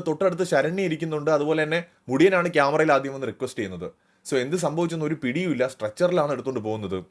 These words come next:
സി, ഒന്നും ഇല്ലായിരിക്കട്ടെ. അതുപോലെ തന്നെ സിബിൻ്റെ കാര്യം പിന്നെ എനിക്ക് തോന്നുന്നു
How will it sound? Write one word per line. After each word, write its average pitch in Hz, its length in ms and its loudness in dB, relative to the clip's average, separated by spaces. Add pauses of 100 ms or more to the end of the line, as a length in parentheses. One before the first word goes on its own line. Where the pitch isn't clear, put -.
(240)
സി, - 140 -6
ഒന്നും 110 280 -4
ഇല്ലായിരിക്കട്ടെ. 117 600 2 (400)
അതുപോലെ 165 280 4
തന്നെ 190 240 0 (140)
സിബിൻ്റെ 160 400 2
കാര്യം 170 240 2
പിന്നെ 165 160 -4
എനിക്ക് 147 160 -6
തോന്നുന്നു 160 320 -4